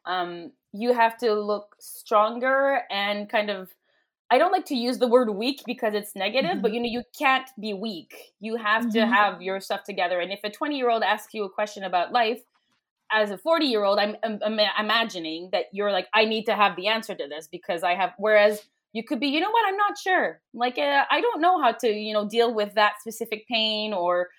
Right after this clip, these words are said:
Speaker 1: grief or, you know, it's okay not to have it all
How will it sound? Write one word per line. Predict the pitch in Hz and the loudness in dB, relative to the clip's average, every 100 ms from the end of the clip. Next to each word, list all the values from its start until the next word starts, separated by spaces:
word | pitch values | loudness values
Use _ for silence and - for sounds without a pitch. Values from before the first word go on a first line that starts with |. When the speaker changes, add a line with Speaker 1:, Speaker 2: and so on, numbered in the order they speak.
| _ - | _ -14
Speaker 1:
grief | 185 202 226 226 226 | -10 -6 -4 -4 -6
or, | 196 190 | -2 0
you | 208 226 | 0 2
know, | 233 | 2
it's | 226 285 | 0 -4
okay | 277 311 | -6 -4
not | 277 247 - | 0 -2 -2
to | 233 | -4
have | 208 208 | -2 0
it | 190 | 2
all | 190 180 175 180 | 2 4 2 -4